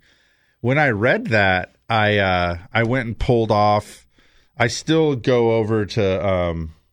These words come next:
you know, the Keith Bird, slow County Homes. I pulled some, I, I like to look at the, the sold reports. So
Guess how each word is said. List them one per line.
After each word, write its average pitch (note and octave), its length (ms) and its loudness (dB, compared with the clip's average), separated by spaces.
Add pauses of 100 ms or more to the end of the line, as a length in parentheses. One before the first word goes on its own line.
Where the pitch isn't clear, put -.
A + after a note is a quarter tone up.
(280)
you G2 140 -2
know, F#2 140 0
the F#2 140 -4
Keith - 460 -8
Bird, G2 320 -4
slow F#2+ 240 -4
County F#2 360 -4
Homes. F2+ 400 -4
I F#2 100 0
pulled G#2+ 320 -2
some, F#2+ 360 -4 (640)
I, G#2 100 2
I A2 140 0
like D3+ 280 2
to C3 120 -2
look A#2 260 0
at A#2 140 0
the, F#2 420 -2
the G2 240 -4
sold A2 480 -2
reports. - 880 -8 (960)
So B2 560 -2